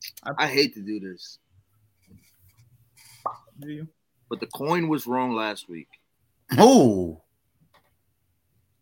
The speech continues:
Speaker 2: And the coin said we were gonna lose to the Bears. We beat the Bears. I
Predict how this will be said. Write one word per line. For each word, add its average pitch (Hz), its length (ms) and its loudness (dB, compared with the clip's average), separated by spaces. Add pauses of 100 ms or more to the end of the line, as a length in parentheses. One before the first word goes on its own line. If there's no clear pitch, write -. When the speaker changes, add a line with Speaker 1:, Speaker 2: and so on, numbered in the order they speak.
(640)
Speaker 2:
And 101 100 -12
the 98 40 -10
coin 139 260 -6
said 156 180 2
we 143 80 0
were 139 60 0
gonna 131 120 0
lose 123 280 -2
to 143 60 -14
the 139 80 -8
Bears. 107 640 -4
We 107 160 -14
beat 120 180 -4
the 127 80 -2
Bears. 98 600 -6 (1040)
I - 40 -20